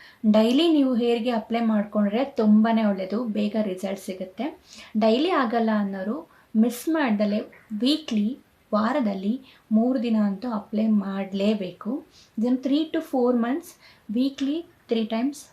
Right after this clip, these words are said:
ಅಪ್ಲೈ ಮಾಡಿ ನೋಡಿ. ಟೈಮ್ ಇದೆ ಅಂತ ಅನ್ನೋರು ಡೈಲಿ ಅಪ್ಲೈ ಮಾಡಿ. ಇದನ್ನ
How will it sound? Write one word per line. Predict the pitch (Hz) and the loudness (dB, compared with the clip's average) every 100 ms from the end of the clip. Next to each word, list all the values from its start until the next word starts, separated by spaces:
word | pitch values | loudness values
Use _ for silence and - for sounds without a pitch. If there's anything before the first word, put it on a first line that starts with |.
| 226 | -16
ಅಪ್ಲೈ | 202 226 226 | -8 -2 2
ಮಾಡಿ | 208 185 190 | 2 0 -8
ನೋಡಿ. | 185 214 370 - - - - | -4 -2 -4 -8 -20 -12 -2
ಟೈಮ್ | 233 277 302 | 2 2 2
ಇದೆ | 226 226 220 220 - _ 220 | 2 0 0 -2 -10 _ -8
ಅಂತ | 196 208 | -6 -6
ಅನ್ನೋರು | 196 185 185 311 - _ 208 | -6 -8 -8 -10 -12 _ -2
ಡೈಲಿ | 202 226 294 | 0 0 0
ಅಪ್ಲೈ | 247 - 202 | -4 -4 -4
ಮಾಡಿ. | 190 185 185 302 - - - - 247 | -4 -8 -6 -6 -8 -20 -20 -12 -2
ಇದನ್ನ | 254 | 2